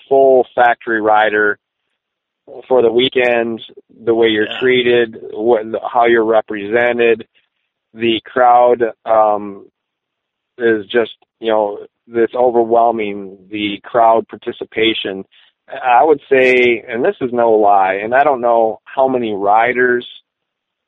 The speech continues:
Speaker 1: but then also crowd, um, everything thrown into the mix. I'd say there was probably between fifteen and eighteen thousand people there. And it's, it's a, it's probably, uh,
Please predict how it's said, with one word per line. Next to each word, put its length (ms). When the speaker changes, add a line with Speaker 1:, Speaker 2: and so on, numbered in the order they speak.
Speaker 1:
but 280
then 160
also 480
crowd, 720
um, 520
everything 440
thrown 220
into 160
the 60
mix. 240
I'd 200
say 120
there 100
was 160
probably 260
between 840
fifteen 640
and 100
eighteen 560
thousand 500
people 360
there. 280
And 460
it's, 240
it's 220
a, 500
it's 220
probably, 500
uh, 280